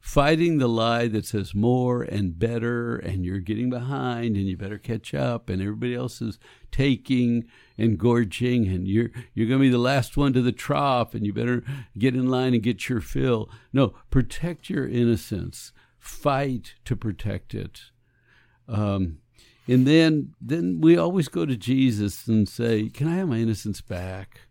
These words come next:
You know, can you make new again? Can you restore a mind and a heart? I, I'd like my innocence back." And we live one day at a time. That's it. Not yesterday, not tomorrow, one day at a time.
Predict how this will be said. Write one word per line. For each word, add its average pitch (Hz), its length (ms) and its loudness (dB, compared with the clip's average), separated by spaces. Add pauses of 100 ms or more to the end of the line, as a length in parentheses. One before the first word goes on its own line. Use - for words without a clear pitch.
(120)
You 120 140 -4
know, 123 200 -2
can 127 240 -2
you 139 140 2
make 127 400 -2
new 113 420 0
again? 104 480 -4
Can 110 240 -2
you 113 140 -2
restore 104 680 -6
a 95 60 -6
mind 104 460 -8 (340)
and 107 160 -2
a 87 40 -4
heart? 101 680 -8 (400)
I, 123 260 -6
I'd 120 100 -2
like 135 320 -2
my 120 140 -2
innocence 113 560 -2
back." 98 400 -8
And 107 100 -6 (300)
we 123 120 4
live 123 240 4
one 117 280 0
day 120 180 2
at 117 80 0
a 113 60 -4
time. 87 340 -8 (100)
That's 123 220 -2
it. - 180 -4 (240)
Not 123 140 -2
yesterday, 139 560 -4
not 117 220 -2
tomorrow, 139 520 0
one 117 380 -2
day 127 160 2
at 131 80 -2
a 120 60 -4
time. 95 340 -6